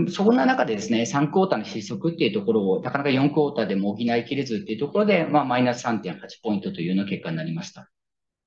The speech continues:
で、右側の営業利益に関してですけども、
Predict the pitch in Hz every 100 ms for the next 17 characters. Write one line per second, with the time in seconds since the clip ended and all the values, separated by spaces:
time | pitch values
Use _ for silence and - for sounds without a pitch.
0 | _ _ _ _ _ _ 156 147 143 156
1 | 208 226 240 240 233 226 233 247 285 285
2 | 240 - 143 - 104 101 - 98 101 117
3 | 117 98 98